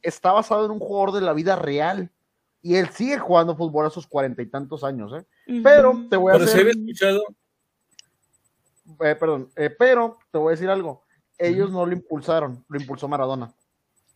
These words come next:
Speaker 3: Ah, no sabía.
Speaker 1: Maradona
Speaker 3: Bueno, lo,
Speaker 1: impulsó
Speaker 3: lo,
Speaker 1: a-,
Speaker 3: lo que
Speaker 1: al
Speaker 3: sí,
Speaker 1: fútbol
Speaker 3: de,
Speaker 1: japonés.
Speaker 3: de lo que dice ahorita Milo, yo se había escuchado de que sale, sale un manga de, de, o sea, no sé,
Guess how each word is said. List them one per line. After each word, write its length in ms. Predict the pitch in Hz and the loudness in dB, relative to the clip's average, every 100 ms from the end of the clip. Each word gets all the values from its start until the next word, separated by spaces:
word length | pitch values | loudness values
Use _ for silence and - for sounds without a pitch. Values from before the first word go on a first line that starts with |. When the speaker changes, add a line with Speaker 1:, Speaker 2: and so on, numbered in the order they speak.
| _ _ _ _ _ _ _ _ _ _ - | _ _ _ _ _ _ _ _ _ _ -10
Speaker 3:
Ah, 100 | 117 | -8
no 80 | 143 | -10
sabía. 320 | 139 135 131 135 _ _ _ _ | -8 -10 -10 -16 _ _ _ _
Speaker 1:
Maradona 400 | 156 156 165 185 | 0 4 4 4
Speaker 3:
Bueno, 120 | 190 | 2
lo, 80 | 190 | 2
Speaker 1:
impulsó 400 | 190 - 143 170 - _ _ | 2 -6 -12 -14 -14 _ _
Speaker 3:
lo, 100 | 143 | -2
Speaker 1:
a-, 140 | 135 131 | 2 2
Speaker 3:
lo 100 | 170 | 2
que 80 | |
Speaker 1:
al 60 | 170 | 0
Speaker 3:
sí, 160 | - 208 | -2 -6
Speaker 1:
fútbol 260 | 165 170 | -6 0
Speaker 3:
de, 60 | 185 | 0
Speaker 1:
japonés. 360 | 180 - - _ _ _ _ - | 0 -4 -12 _ _ _ _ -2
Speaker 3:
de 120 | 175 | 0
lo 100 | 165 | 0
que 100 | 170 | 0
dice 220 | 180 180 | -2 -2
ahorita 280 | 220 214 220 | -6 -2 -2
Milo, 420 | 202 196 208 214 180 | 0 -2 0 -2 -2
yo 160 | 170 | -4
se 120 | 170 | -2
había 140 | 196 190 | 0 0
escuchado 640 | 185 185 170 165 156 151 | -2 -4 2 2 2 -2
de 180 | 139 131 | -6 -4
que 360 | 135 131 131 131 | -4 -4 -4 0
sale, 680 | 156 165 190 202 190 165 - | 4 4 4 0 0 -4 -2
sale 280 | 165 180 | -2 -2
un 120 | 202 185 | -6 -4
manga 360 | 185 190 202 | -4 -4 -6
de, 320 | 185 160 139 131 | -4 -2 -4 -4
de, 580 | 139 139 131 127 123 - _ _ - | -6 -4 -6 -8 -10 -14 _ _ -6
o 60 | |
sea, 220 | 147 160 - 165 | 0 0 -2 -10
no 100 | 151 | -4
sé, 220 | 165 | -4